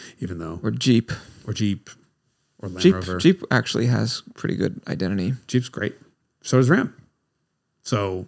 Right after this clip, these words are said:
Speaker 1: I, I'm scared for when I, everything I was reading about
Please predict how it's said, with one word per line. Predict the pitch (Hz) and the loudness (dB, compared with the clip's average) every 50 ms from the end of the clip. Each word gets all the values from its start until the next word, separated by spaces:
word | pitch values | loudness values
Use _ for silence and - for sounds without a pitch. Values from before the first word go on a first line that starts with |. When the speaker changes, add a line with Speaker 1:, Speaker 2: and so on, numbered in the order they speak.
| _ _ | _ _
Speaker 1:
I, | 110 113 117 117 - 120 120 | -2 0 0 0 0 2 4
I'm | 127 147 156 | 4 4 4
scared | - - - 123 127 131 131 127 120 | 2 2 2 4 4 4 4 2 0
for | - 127 117 113 113 107 104 101 - - - - - _ _ | -2 -2 -2 -2 -2 -2 -4 -6 -8 -12 -20 -20 -20 _ _
when | - 139 127 123 | 2 6 8 8
I, | 123 123 120 120 - - | 10 8 6 6 2 2
everything | 143 147 151 143 151 165 165 156 - - 151 127 | 4 6 6 6 6 6 4 6 6 6 6 6
I | 120 117 | 6 6
was | 113 107 107 | 4 4 4
reading | 120 120 110 110 104 104 104 104 - - | 4 4 4 4 2 2 0 -2 -2 -4
about | 107 107 101 95 92 95 | -6 -6 -6 -6 -6 -8